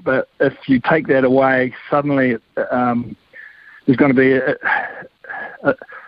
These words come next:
probably a compelling reason for these guys to stay disappears,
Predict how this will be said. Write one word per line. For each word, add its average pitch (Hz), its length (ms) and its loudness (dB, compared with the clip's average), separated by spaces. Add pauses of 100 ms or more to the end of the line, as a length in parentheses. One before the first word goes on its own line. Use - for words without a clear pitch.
(400)
probably 151 360 2
a 117 60 -2
compelling 185 680 0
reason 147 400 0
for 135 80 -8
these 131 200 0
guys 131 280 2
to - 120 -16
stay 143 240 2
disappears, 139 680 2